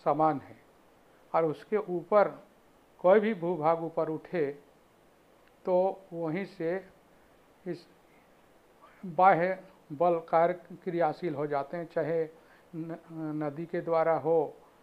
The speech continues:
या हवा के द्वारा हो या हिमानी के द्वारा या किसी भी क्रिया से हो, वो अपना कार्य करना प्रारंभ कर देते हैं। तो आज हम नदी द्वारा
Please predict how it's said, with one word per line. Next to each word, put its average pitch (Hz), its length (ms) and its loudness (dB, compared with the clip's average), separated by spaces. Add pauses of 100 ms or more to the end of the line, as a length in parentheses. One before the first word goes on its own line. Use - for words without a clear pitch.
(220)
या 160 140 -2
हवा 143 280 0
के 160 200 -6
द्वारा 156 340 2
हो 147 420 -2 (500)
या 160 100 2
हिमानी 156 520 -4
के 160 180 -8
द्वारा 156 520 -2 (600)
या 190 120 0
किसी 196 400 -6
भी 156 140 -6 (800)
क्रिया 156 280 -4
से 147 160 -8
हो, 151 380 -2 (420)
वो 196 300 -2 (260)
अपना 160 260 -8
कार्य 156 320 -2
करना 156 320 -2
प्रारंभ 143 540 -4
कर 147 60 -4
देते 131 340 -14
हैं। - 180 -20 (520)
तो 180 80 -2
आज 170 320 0
हम 185 400 -6 (600)
नदी 151 400 -4
द्वारा 180 720 4